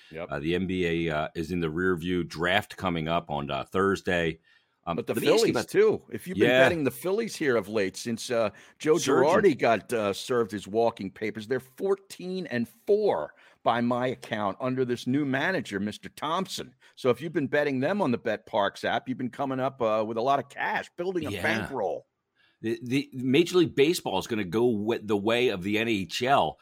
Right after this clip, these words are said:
Speaker 2: Fire the coach in season for that
Speaker 1: <laughs>
Speaker 2: surge
Speaker 1: Right. Isn't
Speaker 2: in
Speaker 1: that
Speaker 2: the
Speaker 1: amazing?
Speaker 2: standings.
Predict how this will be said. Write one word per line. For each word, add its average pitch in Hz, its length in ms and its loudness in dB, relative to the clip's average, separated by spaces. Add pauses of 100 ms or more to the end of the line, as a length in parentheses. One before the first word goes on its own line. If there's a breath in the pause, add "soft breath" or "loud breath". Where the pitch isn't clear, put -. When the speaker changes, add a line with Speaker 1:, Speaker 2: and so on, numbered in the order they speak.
(120)
Speaker 2:
Fire 147 560 4
the 120 100 2
coach 135 540 0
in 135 260 0
season 117 540 -4
for 110 160 -8
that 107 200 0
Speaker 1:
<laughs> - 0 -
Speaker 2:
surge 123 840 0
Speaker 1:
Right. 131 420 2
Isn't - 120 -6
Speaker 2:
in 113 80 2
Speaker 1:
that 160 100 4
Speaker 2:
the 117 160 0
Speaker 1:
amazing? - 160 6
Speaker 2:
standings. - 640 -6